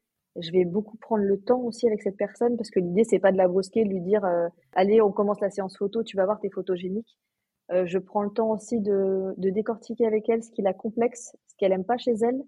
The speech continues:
et je vais aussi lui montrer ce que je vois moi et lui dire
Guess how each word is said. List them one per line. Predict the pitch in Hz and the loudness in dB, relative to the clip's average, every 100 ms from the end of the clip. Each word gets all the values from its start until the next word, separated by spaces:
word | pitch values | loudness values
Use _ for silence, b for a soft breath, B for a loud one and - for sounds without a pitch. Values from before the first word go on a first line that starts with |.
| _ _ _ _ _ | _ _ _ _ _
et | 185 | -4
je | 175 | 0
vais | 180 | 2
aussi | 185 - 240 | 2 0 0
lui | 208 | 0
montrer | 190 196 240 | 0 0 0
ce | 233 | 0
que | - 185 | 0 0
je | 180 | 0
vois | 196 185 202 | -2 2 2
moi | 202 202 226 - | 2 0 0 -2
et | 185 185 175 | -2 0 -2
lui | 180 | -4
dire | 175 220 | 2 2